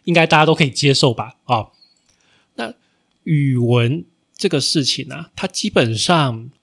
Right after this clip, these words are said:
是一种艺术，它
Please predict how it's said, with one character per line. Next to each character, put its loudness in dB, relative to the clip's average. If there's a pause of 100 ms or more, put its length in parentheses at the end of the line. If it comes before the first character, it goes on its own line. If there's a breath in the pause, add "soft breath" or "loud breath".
(400)
是 -6
一 -6
种 -4
艺 -4
术， -4 (640)
它 -2